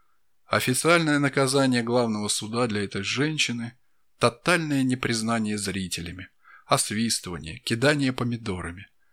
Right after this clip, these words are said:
Телевидению категорически запрещено брать у неё интервью. В общем, актриса Погорелого театра, куда ходят надираться копеечным портвейном небритые алкаши.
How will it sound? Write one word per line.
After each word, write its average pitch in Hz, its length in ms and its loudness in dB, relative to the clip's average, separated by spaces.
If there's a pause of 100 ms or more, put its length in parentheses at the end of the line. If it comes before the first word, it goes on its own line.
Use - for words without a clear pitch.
(320)
Телевидению 165 680 4
категорически 147 960 0
запрещено 107 720 -2
брать 120 400 0
у 110 100 -6
неё 101 400 -2
интервью. 95 680 -8 (760)
В 123 120 2
общем, 156 360 2
актриса 165 500 -2
Погорелого 107 640 -2
театра, - 580 -6 (180)
куда 110 220 -2
ходят 117 380 -2
надираться 113 640 0
копеечным 104 720 -2
портвейном 143 720 -2
небритые 110 580 -4
алкаши. 95 640 -4